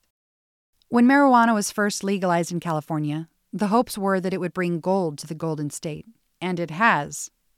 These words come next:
The state's collected three point one two billion dollars in marijuana tax revenue in the three years since legal retail sales began. The state has enjoyed using this windfall, with tax revenue benefiting scores of people throughout state programs.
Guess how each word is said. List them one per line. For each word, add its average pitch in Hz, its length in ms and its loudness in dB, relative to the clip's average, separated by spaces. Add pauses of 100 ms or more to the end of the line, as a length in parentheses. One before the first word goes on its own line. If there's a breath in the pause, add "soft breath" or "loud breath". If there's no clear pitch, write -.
(100)
The 220 100 0
state's - 320 -2
collected 208 420 -4
three 240 280 -2
point 240 320 -2
one 202 300 0
two 214 180 -4
billion 190 440 -2
dollars 160 440 -4
in 156 140 -4
marijuana 180 460 -2
tax 170 340 -8
revenue 170 360 -4
in 185 120 -6
the 151 80 -2
three 208 300 -6
years 175 340 -4
since 170 220 -8
legal 185 300 -4
retail 175 420 -6
sales 143 320 -10
began. 143 420 -10 (720)
The 202 140 -6
state 240 300 0
has 208 120 0
enjoyed 180 500 -2
using 170 280 -4
this 151 160 -8
windfall, 151 420 -8
with 180 160 -6
tax 202 300 -4
revenue 220 320 -2
benefiting 185 480 -6
scores 240 580 0
of 185 140 -10
people 160 260 -8
throughout 156 340 -8
state - 280 -14
programs. 160 640 -10